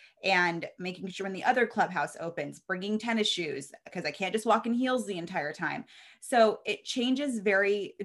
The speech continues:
like, day by day, which I love, because I need that in my life.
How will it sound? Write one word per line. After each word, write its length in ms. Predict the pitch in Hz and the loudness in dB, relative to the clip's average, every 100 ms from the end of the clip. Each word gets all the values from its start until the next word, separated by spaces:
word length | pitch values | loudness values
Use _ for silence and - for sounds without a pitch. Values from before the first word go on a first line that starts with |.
| 180 _ | -12 _
like, 200 | 190 185 | -4 -2
day 160 | 175 190 | 0 2
by 220 | 180 160 | 2 2
day, 420 | 170 131 147 202 | 0 -4 0 2
which 200 | 233 226 | 2 2
I 100 | 170 | 0
love, 580 | 160 165 143 156 226 214 | 0 0 2 2 2 -2
because 800 | 214 - 185 170 151 143 160 - _ _ _ _ _ - | -4 -6 -2 0 2 -2 -6 -12 _ _ _ _ _ 0
I 200 | 190 190 | 2 2
need 480 | 190 175 180 190 240 | -2 -4 -4 -2 2
that 360 | 240 247 233 | 4 4 2
in 140 | 240 240 | -2 -2
my 160 | 247 | -2
life. 520 | 254 254 262 277 - | -2 -2 -2 -4 -10